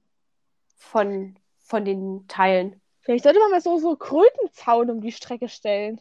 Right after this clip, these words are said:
Speaker 1: Ich glaub, das stoppt die nicht. Ich bin mir ziemlich sicher, auch weil's ja auch ein Risiko für die Fahrer ist, dass man da durchaus schon versucht hat, die irgendwie auszusperren. Aber ich hab das Gefühl,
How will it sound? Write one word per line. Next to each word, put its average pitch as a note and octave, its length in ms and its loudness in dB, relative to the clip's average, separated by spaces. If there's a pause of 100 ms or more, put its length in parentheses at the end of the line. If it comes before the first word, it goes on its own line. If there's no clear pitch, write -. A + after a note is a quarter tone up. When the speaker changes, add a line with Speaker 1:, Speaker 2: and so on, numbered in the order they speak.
(120)
Speaker 1:
Ich - 180 -4
glaub, G#3 400 0
das G3+ 220 -2
stoppt - 380 -14
die F#3+ 120 -8
nicht. F3+ 380 -10 (300)
Ich A3+ 180 -2
bin A#3+ 200 0
mir A#3 100 -6
ziemlich B3 380 -2
sicher, B3 420 -2
auch - 180 -4
weil's G#3+ 240 -10
ja G#3 160 -6
auch G3+ 160 -10
ein G3+ 80 -20
Risiko A3 400 -18
für - 160 -20
die G3+ 140 -18
Fahrer G3 560 0
ist, - 160 -20 (360)
dass G#3 180 -8
man A3+ 120 -6
da G3+ 120 -2
durchaus G3+ 460 -6
schon G3 220 -10
versucht G#3+ 600 -10
hat, - 280 -4
die A3+ 160 -8
irgendwie A3 420 -4
auszusperren. G3+ 920 -6
Aber F#3+ 220 -8
ich - 140 -20
hab G3+ 180 -12
das G#3 220 -12
Gefühl, G#3+ 540 -6